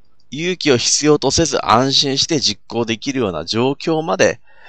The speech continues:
えー、いろいろとこの、日々準備をしなければいけないと。そういうことの方が重要なんですね。ただどうしてもこの追い込まれてしまったような時、えー、準備のない状況で、えー、そういう局面に自分がね、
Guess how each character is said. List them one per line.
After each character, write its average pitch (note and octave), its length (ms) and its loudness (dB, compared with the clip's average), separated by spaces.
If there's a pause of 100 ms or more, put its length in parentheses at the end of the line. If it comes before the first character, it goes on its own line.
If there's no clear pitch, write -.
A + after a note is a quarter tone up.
(140)
え - 160 -12
ー、 C#2+ 40 -8
い F#2 80 -6
ろ A2 120 4
い A#2 40 6
ろ A2+ 120 2
と A2+ 120 -4
こ G#2+ 140 0
の、 B1+ 640 -6 (640)
日 C3+ 240 -4
々 G2+ 120 -4
準 E3 260 0
備 B2+ 160 -2
を F#2 80 0
し G#2 140 2
な F#2 100 -4
け F#2+ 120 -6
れ G#2+ 80 0
ば C3 100 -2
い F2 80 -2
け F2+ 100 -8
な E2+ 120 -8
い F2+ 60 -10
と。 - 100 -16 (540)
そ E3 220 -2
う F#3 60 0
い F#3 80 -2
う E3+ 40 -6
こ E3+ 120 -4
と F#3 120 -2
の E3+ 120 -2
方 A2+ 180 -2
が - 680 -4
重 G#2 260 -2
要 C#3+ 160 -2
な D#3+ 120 -2
ん D#3 40 -8
で - 80 -8
す - 120 -4
ね。 - 220 -14 (1040)
た D#3 100 -4
だ A2 160 0
ど A2 140 0
う A#2+ 60 2
し - 200 4
て F3+ 100 2
も A2+ 180 -2
こ - 120 -10
の F#2 180 -6
追 G#2+ 120 -2
い - 40 0
込 A#2+ 120 -10
ま A#2+ 100 4
れ C3 80 2
て G#2+ 100 -8
し - 140 2
ま F2+ 80 0
っ F2 60 -4
た G2 100 0
よ A#2 120 2
う - 20 -6
な D2+ 100 -8
時、 F2 440 -12 (500)
え F2+ 120 -6
ー、 F#2 40 -6
準 A#2+ 280 -2
備 G#2 140 -4
の F2+ 100 -2
な A#2 160 2
い F2+ 140 -2
状 G2+ 220 -2
況 B2 280 0
で、 E2 580 0
え - 20 -6
ー、 - 20 -6
そ - 240 -4
う G2+ 60 -4
い F#2+ 100 -10
う F#2+ 100 -6
局 G2+ 280 -14
面 G#2+ 240 -4
に D2 120 -16
自 F2+ 240 -8
分 G2 160 -8
が F#2+ 140 -4
ね、 A2 180 -8